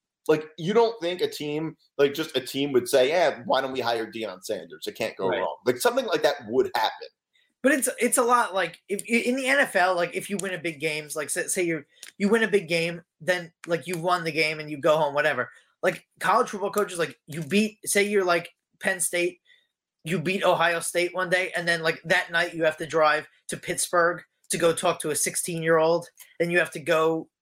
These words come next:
Speaker 2: do all the, I mean, it's such a more demanding job and year-round
Speaker 1: Right.
Speaker 2: job than N F L coach.
Speaker 1: Yeah, it, it is. A-, and also, everything, everything kinda falls on you,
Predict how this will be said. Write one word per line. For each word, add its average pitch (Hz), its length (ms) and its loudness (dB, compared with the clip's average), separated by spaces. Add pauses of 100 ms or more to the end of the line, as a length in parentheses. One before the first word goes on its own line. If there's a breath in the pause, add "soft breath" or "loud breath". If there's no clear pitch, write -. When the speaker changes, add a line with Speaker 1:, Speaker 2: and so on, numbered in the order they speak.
(480)
Speaker 2:
do 180 240 2
all 170 140 6
the, 165 120 -2
I 190 40 2
mean, 196 180 -2
it's 185 220 -4
such - 340 0
a 165 160 0 (1400 soft breath)
more 175 380 4 (340)
demanding 156 680 0
job 123 500 2 (140)
and 170 160 -4
year-round 151 640 2
Speaker 1:
Right. 120 60 -14
Speaker 2:
job 120 420 0 (100)
than 135 160 0
N 127 140 -2
F 117 140 -4
L 104 160 2
coach. - 460 -6 (460 loud breath)
Speaker 1:
Yeah, 135 320 4
it, 131 240 0
it 139 100 6
is. 135 300 4
A-, 170 200 0
and 185 200 0
also, 202 540 2 (300)
everything, 208 800 -2 (640)
everything 202 420 2
kinda 185 220 0
falls 170 320 4
on 151 160 0
you, 185 240 0